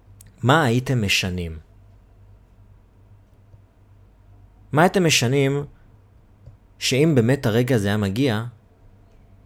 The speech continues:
שבו תלכו מהעולם הזה, תגידו, "אני מרוצה, אני מרוצה"? מה אתם צריכים לעשות כדי שזה יקרה?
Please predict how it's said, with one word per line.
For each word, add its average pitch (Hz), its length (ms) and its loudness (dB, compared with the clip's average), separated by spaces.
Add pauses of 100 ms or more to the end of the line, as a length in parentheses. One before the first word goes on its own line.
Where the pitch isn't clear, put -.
(880)
שבו 107 260 -2
תלכו 110 300 -2
מהעולם 107 360 0
הזה, 92 240 -4 (1120)
תגידו, 98 360 -2
"אני 92 140 -2
מרוצה, 98 460 -6 (120)
אני 90 140 -8
מרוצה"? 92 480 -6 (3500)
מה 120 120 4
אתם 147 160 -2
צריכים 107 340 -4
לעשות 98 320 -6
כדי 95 120 -8
שזה 87 220 -10
יקרה? 82 260 -12